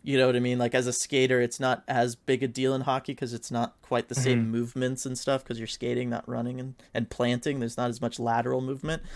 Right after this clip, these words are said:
Speaker 1: Don't tell Cale Makar that. He's made a whole career on it. But, um, <laughs>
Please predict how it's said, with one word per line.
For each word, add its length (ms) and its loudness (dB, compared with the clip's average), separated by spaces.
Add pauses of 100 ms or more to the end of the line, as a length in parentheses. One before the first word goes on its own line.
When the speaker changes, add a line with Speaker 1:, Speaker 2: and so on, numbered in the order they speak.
(180)
Speaker 1:
Don't 180 2
tell 160 2
Cale 220 0
Makar 360 0
that. 180 -2
He's 140 -10
made 140 -2
a 40 -4
whole 140 -4
career 340 -4
on 140 -4
it. 180 -4
But, 220 2 (340)
um, 400 8 (320)
<laughs> 80 10